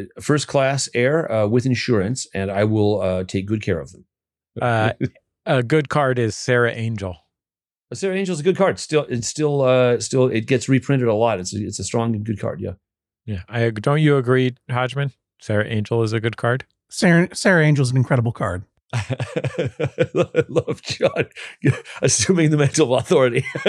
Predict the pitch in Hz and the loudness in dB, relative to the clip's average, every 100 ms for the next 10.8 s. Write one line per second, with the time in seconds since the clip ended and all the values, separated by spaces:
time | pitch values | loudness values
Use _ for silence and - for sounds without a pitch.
0 | - 185 - 135 _ - _ - - 165 | 0 -2 -4 -8 _ -20 _ -4 2 4
1 | 170 165 160 156 147 - 139 110 - - | 4 4 2 2 0 0 0 0 -4 4
2 | 170 139 160 170 170 165 165 127 71 - | 4 6 4 4 4 4 4 0 -4 -10
3 | 104 135 110 104 80 76 _ _ 190 165 | -8 -10 -8 -8 -8 -16 _ _ 4 6
4 | 156 127 131 123 165 123 - 160 156 - | 6 4 0 2 2 2 2 2 2 2
5 | 123 - 170 - 127 113 151 127 117 - | -2 0 0 2 2 2 0 2 0 -2
6 | 151 120 _ _ _ _ _ _ - 185 | -8 -12 _ _ _ _ _ _ 2 4
7 | 208 214 220 185 185 180 170 160 156 - | 6 6 6 2 4 4 6 6 4 2
8 | - 151 139 151 151 117 107 139 _ _ | 4 6 8 8 6 4 0 -4 _ _
9 | _ _ 202 160 160 175 214 208 190 180 | _ _ 2 6 6 6 6 6 6 6
10 | 160 151 135 156 131 127 127 | 6 4 2 2 4 4 2